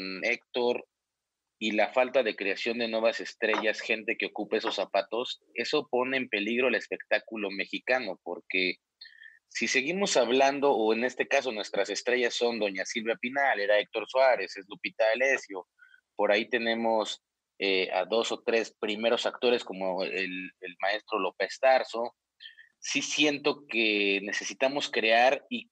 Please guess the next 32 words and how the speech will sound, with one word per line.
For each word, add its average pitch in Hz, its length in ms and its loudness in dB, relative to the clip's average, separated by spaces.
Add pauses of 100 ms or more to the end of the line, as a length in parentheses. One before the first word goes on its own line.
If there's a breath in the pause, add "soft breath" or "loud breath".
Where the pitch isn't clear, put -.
(160)
que 113 260 -2
yo 131 200 2
creo 143 160 2
que 135 120 0
llenar 113 300 0
los 131 140 -2
zapatos 117 480 0
de 120 80 -6
una 123 140 -2
figura 110 400 0
como 101 240 -6
Héctor 113 300 -2
Suárez, 117 440 4 (520 loud breath)
teniendo 131 340 2
comediantes 135 640 2
en 123 100 -2
este 139 240 -2
caso, 135 440 2 (120)
y, 110 260 -2
y 113 40 -2
no 127 80 2
es - 100 -2
por 147 160 2
demeritar 120 400 2
su 143 120 -4
trabajo, 131 440 2
pero 104 380 -2
un 127 160 -6
Omar 127 260 2
Chaparro, 120 640 2
un 120 220 -8
Adrián 120 320 -2